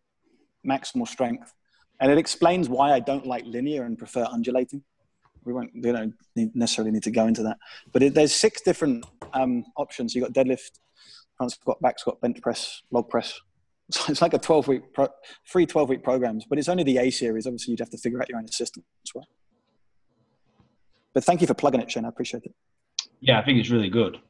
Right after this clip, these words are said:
Speaker 2: I think it's class. Used it myself a long time ago, actually, 'cause I think the article's quite old, isn't it?
Speaker 1: Yeah, I haven't been getting too much up-to-date stuff recently because we've got an online platform and I've just been,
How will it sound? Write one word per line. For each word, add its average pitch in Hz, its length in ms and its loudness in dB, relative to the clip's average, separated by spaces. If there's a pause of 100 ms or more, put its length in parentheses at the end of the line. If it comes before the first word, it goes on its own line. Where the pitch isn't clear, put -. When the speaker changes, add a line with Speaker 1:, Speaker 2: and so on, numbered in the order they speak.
Speaker 2:
I 95 60 -18
think 117 100 -2
it's 90 100 -8
class. - 420 -4 (500)
Used 143 180 0
it 110 40 -2
myself 107 500 0
a 92 80 -2
long 98 260 -2
time 107 220 0
ago, 87 180 -6
actually, - 240 -12
'cause 98 140 -6
I - 20 -12
think 120 140 4
the 101 40 4
article's 107 380 2
quite - 220 0
old, 104 280 6
isn't 104 200 0
it? - 200 -6 (1120)
Speaker 1:
Yeah, 110 220 0
I 113 80 -2
haven't 123 420 -2
been 120 200 2
getting 117 260 2
too 123 180 0
much 113 220 0
up-to-date 107 480 -2
stuff - 280 -6
recently 110 360 -4
because 110 280 -4
we've 110 120 0
got 117 180 0
an - 20 -2
online 113 360 2
platform 113 440 -2
and 113 100 -2
I've 110 100 -6
just - 200 -12
been, 110 240 -4